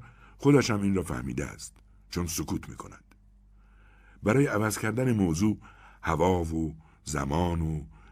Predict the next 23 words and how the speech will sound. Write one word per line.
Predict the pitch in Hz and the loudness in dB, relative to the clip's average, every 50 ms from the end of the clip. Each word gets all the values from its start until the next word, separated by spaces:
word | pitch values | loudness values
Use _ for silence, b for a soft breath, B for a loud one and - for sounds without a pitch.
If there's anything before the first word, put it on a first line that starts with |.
| B B | B B
تأخیر | - - - - - - 104 104 98 85 | -8 -8 -6 -6 -6 -4 -2 -2 -2 -2
قطار | 76 - 65 - - - 120 117 101 80 | -2 -4 -6 -6 -4 -2 0 0 0 0
را | 85 87 85 82 82 B B B B B | -2 -4 -4 -4 -6 B B B B B
به | - 69 | -4 -2
باد | 67 71 78 82 80 | 2 2 2 2 2
ناسزا | 73 73 71 64 64 - 64 65 90 107 113 | 2 0 -2 -4 -6 -6 -4 -2 0 0 0
می‌گیرم | 110 101 98 98 101 104 110 107 - B B B B B B | 0 0 0 0 0 0 -2 -4 -8 B B B B B B
که | - 95 | -4 -2
باعث | 76 73 - 101 110 113 | 0 0 0 0 0 0
شده‌اند | - - 113 107 113 110 110 110 107 98 | 0 -2 -4 -2 -2 -2 -2 -2 -4 -4
تا | - 85 - | -6 -6 -6
به | 71 - | -6 -6
قرار | 76 78 73 - 107 113 107 | -6 -6 -2 0 0 0 0
خود | - - 92 90 76 | 0 -2 -4 -4 -4
در | 73 73 | -6 -6
مسکو | 67 65 64 - - - 82 80 82 | -6 -8 -8 -8 -8 -4 -4 -4 -4
نرسم. | 76 64 62 - - - - - - - - - - - - - - - - - - - - - - - - - - - - - - - - - - | -4 -6 -8 -10 -12 -12 -12 -14 -18 -20 -20 -20 -20 -20 -20 -20 -20 -20 -20 -20 -20 -20 -20 -20 -20 -20 -20 -20 -20 -20 -20 -20 -20 -20 -12 -4 0
به | - 104 | 2 2
اتفاق | 110 101 - 107 98 110 120 123 120 - - - B B B B B B B | 2 0 -2 -4 0 2 0 0 0 -2 -10 -20 B B B B B B B
شام | - - 104 95 92 90 | -4 0 2 2 2 2
را | 87 67 | 0 0
آماده | 62 67 67 65 71 73 | 0 -2 -2 -2 -2 -2
می‌کنیم. | 65 57 - - - 50 - | -4 -6 -10 -14 -18 -18 -20